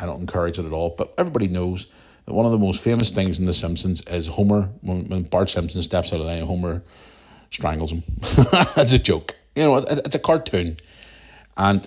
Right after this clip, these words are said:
everybody knows it for years and years and years and years and years. But after all the, the, the, the constant harassment, it's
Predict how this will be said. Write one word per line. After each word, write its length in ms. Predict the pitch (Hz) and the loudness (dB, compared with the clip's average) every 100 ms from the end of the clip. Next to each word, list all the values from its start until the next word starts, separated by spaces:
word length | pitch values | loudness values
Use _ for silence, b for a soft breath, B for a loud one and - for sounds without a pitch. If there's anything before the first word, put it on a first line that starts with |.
| - | -2
everybody 320 | 113 131 113 | 0 4 4
knows 200 | 101 95 | 4 2
it 60 | 101 | 0
for 120 | 92 | -2
years 480 | 87 107 131 131 104 | -2 2 4 4 2
and 100 | 90 | 0
years 260 | 90 87 | 0 -2
and 100 | 87 | -2
years 220 | 87 87 82 | -4 -4 -6
and 100 | 82 | -6
years 280 | 82 78 | -8 -8
and 140 | 80 104 | -6 0
years. 460 | 131 127 127 - b b b b b b b _ - 160 - | 2 2 0 -4 b b b b b b b _ -20 -8 0
But 140 | 117 | 4
after 420 | 131 - 123 120 | 4 4 4 6
all 240 | 117 117 113 | 8 6 4
the, 140 | 107 - | 0 -2
the, 180 | 110 - | -6 -4
the, 120 | 107 | -6
the 440 | 82 101 98 92 85 | -4 0 0 0 -6
constant 640 | - 131 123 120 - 117 107 | -4 0 2 2 0 -2 -2
harassment, 600 | 95 92 92 101 113 90 | -4 -4 -4 -2 -2 -2
it's 220 | 95 | -6